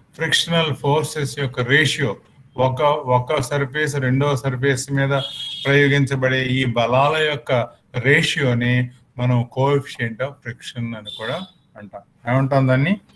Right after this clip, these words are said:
Coefficient of friction, ఘర్షణ బలము. ఈ ఘర్షణ బలాలు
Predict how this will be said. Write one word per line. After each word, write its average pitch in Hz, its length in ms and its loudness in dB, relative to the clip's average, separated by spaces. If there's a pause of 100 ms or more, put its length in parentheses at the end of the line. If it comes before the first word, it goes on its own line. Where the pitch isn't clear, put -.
(280)
Coefficient 135 580 4
of 202 160 6 (420)
friction, 120 380 -2 (800)
ఘర్షణ 131 440 0
బలము. 131 520 2 (340)
ఈ 123 140 -2
ఘర్షణ 139 400 2
బలాలు 135 680 4